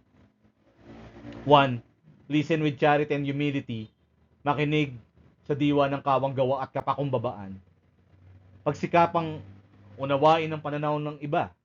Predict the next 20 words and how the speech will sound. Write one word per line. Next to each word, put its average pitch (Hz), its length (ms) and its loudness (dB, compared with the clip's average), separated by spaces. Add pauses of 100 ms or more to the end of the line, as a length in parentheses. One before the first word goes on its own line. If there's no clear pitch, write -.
(480)
na 127 120 -12
iniiwasang 147 640 -4
manghusga. 147 480 -4 (1120)
Pagsikapang 165 800 -4 (720)
unawain 151 800 0
na 127 120 -16
merong 147 280 -4
mga 151 320 -4
anggulo 151 400 -4
ng 143 160 -6
kwento 151 480 -8 (540)
na 135 100 -6
hindi 139 220 -6
pa 139 100 -4
natin 135 320 -6
alam. 127 320 -6 (1120)
Pagsikapang 143 800 0 (600)
unawain 160 760 2 (460)
na 160 180 -2
ang 160 60 -10